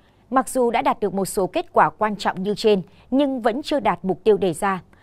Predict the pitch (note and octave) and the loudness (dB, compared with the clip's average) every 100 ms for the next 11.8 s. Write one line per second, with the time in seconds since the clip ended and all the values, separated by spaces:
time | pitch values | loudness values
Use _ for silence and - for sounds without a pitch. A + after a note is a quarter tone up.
0 | _ _ C#4 C4+ C4+ - G3 D4 A#3+ D#3+ | _ _ 0 0 0 -2 -2 -2 -4 -2
1 | G#3 F#3+ - G3 G3 B3+ F4 - D#4 D#4+ | 2 2 2 -2 0 -2 -4 -2 -6 -4
2 | C4 F#3+ C3+ D#3+ E3 - A3+ A#3 D#3+ - | -2 -2 -2 -4 -4 -4 -2 0 0 -4
3 | - G#3 G3 F3+ F#3+ G#3+ A3+ G3 - _ | -6 0 0 0 -2 -2 -2 -4 -8 _
4 | _ D4 C4+ - G#3+ - G3+ G3+ G4 - | _ 4 4 4 -2 -2 -4 -4 -8 -6
5 | - E3+ F3 E3+ G#3+ G#3 G3+ C#4+ B3+ G3 | -6 -4 -4 -2 -2 -2 -2 -4 -4 -6
6 | - E4+ - _ _ - D4 A3 D3+ D#3+ | -4 -4 -6 _ _ -4 -2 0 -2 -2
7 | D#3+ - G#3 F3+ D3+ G#3+ G#3 E4 - A3 | -4 -4 -2 -2 -2 -2 -2 -4 -4 -6
8 | F3 - - _ _ _ C4+ B3 A3 B3 | -2 -4 -4 _ _ _ 2 4 2 0
9 | C#4 B3 A#3+ G#3 G3 D#4 G#3+ F3 F3 D#3+ | -2 -2 -2 -2 -2 -2 -4 -2 -2 -4
10 | - - F3 G#3+ - _ A#3 B3 A#3+ G3 | -8 -2 -2 -2 -8 _ -2 0 0 -2
11 | A#3+ G3+ G3+ - D3 F#3+ A3+ G3+ | -4 -4 -4 -4 -6 -8 -2 -2